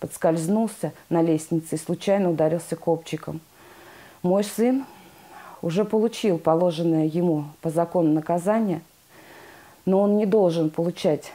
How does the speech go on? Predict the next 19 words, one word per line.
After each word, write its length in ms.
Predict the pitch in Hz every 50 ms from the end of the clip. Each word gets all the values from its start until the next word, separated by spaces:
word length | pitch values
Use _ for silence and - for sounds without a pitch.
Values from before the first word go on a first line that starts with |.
| - - -
сверх 400 | - 190 185 190 180 196 - -
этого. 380 | 175 143 - - 135 139 139 151 - _ _ _ _
Систематические 960 | - - 180 180 - - 196 202 202 202 202 214 208 - - - - 208 202
побои, 640 | 202 - 180 175 170 165 185 185 175 156 143 139 143 - - - - - - - - -
унижение 880 | - 175 185 190 196 196 175 170 196 196 175 165 160 156 143 143 143 151 - _ _ _ - - - - - - -
и 140 | 175 180
издевательства 1000 | 175 160 160 160 202 202 190 185 165 156 - - 143 139 - - - - 139 139 - - - _ _ _ _ - - - - - - - - - - - - - - - - _ _ _ _ _ _ - - - - - - - - - - -
не 120 | 190 196
исправляют 580 | 185 190 - 202 202 196 196 220 208 185 160 156
заключенного, 760 | 151 151 - - 156 - - 180 170 156 151 143 131 147 151
а 40 | 151
ломают 500 | 160 175 175 185 190 170 156 156 - 139
его, 320 | 139 143 139 147 143 143 147 - - - _ _ _ _ _ _ _ _ -
делают 560 | - 143 156 185 214 233 214 196 156 151 - - 127 127 143
неспособным 840 | 151 165 165 165 - 185 190 185 - - 208 175 160 151 151 151
для 160 | 151 160 160
жизни 360 | 156 160 202 202 190 196 170
в 80 | 160 165
обществе. 560 | 160 156 - - - - - - - 143 135